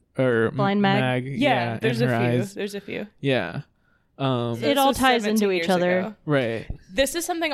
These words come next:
Speaker 3: I'll, like, bring it up now so we can talk about it as it happens. There's a really great verbal motif in this. Um,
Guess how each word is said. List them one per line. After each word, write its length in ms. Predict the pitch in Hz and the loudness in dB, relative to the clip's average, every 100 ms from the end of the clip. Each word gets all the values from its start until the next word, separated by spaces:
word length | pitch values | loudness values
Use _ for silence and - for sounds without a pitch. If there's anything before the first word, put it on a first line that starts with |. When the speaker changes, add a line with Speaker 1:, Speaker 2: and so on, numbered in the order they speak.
| - | -2
Speaker 3:
I'll, 100 | 208 | 0
like, 200 | 254 233 | 0 -2
bring 160 | 220 233 | -4 -4
it 80 | 247 | -4
up 100 | 220 | -2
now 160 | 185 | -4
so 140 | 190 208 | -4 -8
we 80 | |
can 100 | 214 | -10
talk 220 | 196 185 185 | -10 -10 -6
about 220 | 180 175 | -4 -4
it 60 | |
as 200 | 180 175 | -4 -6
it 80 | 180 | -8
happens. 440 | 175 170 175 185 190 | -8 -8 -8 -10 -10
There's 180 | 202 196 | -8 -6
a 80 | 214 | -6
really 260 | 190 214 226 | -6 -8 -8
great 400 | 214 214 190 180 | -4 -4 -4 -8
verbal 400 | 175 170 180 185 | -6 -4 -4 -6
motif 480 | 170 170 165 170 | -8 -10 -12 -10
in 120 | 175 180 | -10 -10
this. 360 | 120 - - - | -10 -12 -14 -10
Um, 360 | 165 160 196 | -10 -12 -18